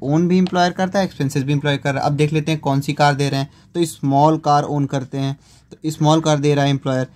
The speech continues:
तो स्मॉल कार के केस में होता है एटीन हंड्रेड per month। ये एटीन हंड्रेड per month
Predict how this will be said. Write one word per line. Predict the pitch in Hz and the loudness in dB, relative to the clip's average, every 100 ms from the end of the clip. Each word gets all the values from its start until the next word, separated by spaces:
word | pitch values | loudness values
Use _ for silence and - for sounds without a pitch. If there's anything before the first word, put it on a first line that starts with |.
| - - | -18 -8
तो | 139 | -6
स्मॉल | - 131 143 170 | -4 -2 0 0
कार | 170 165 | 2 0
के | 165 160 | 0 -4
केस | 165 165 | -4 -2
में | 175 | -2
होता | 165 156 151 156 | 0 -2 0 0
है | 160 220 - - - - | 2 -2 -8 -20 -20 2
एटीन | 156 160 180 185 208 | 4 4 2 2 2
हंड्रेड | 151 131 123 180 233 - _ - | 2 0 2 0 -2 -8 _ 2
per | 160 143 | 4 4
month। | 117 107 - - - - - - - - - - - - | 2 -6 -12 -20 -20 -20 -20 -20 -20 -20 -20 -18 -16 2
ये | 147 165 | 6 6
एटीन | 151 208 | 4 2
हंड्रेड | 208 208 208 | 0 0 -2
per | 180 | -2
month | 180 208 | 0 -2